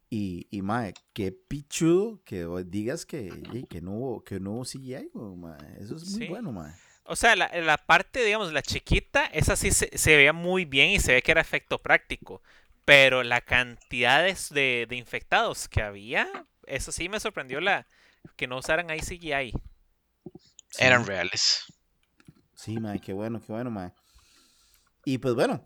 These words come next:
Speaker 1: es, eh, eh,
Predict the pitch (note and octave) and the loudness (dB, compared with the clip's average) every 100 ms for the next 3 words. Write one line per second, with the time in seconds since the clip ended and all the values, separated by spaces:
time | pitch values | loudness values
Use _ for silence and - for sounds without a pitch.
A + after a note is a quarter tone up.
0 | _ _ - - A#2+ A2 - - A#2 G#2 | _ _ -20 -12 -6 -4 -6 -4 -2 0
1 | G#2 G2 G2 F#2+ G#2 - - - - - | 0 0 -2 -4 -8 -16 -20 -20 -20 -20
2 | - - | -20 -20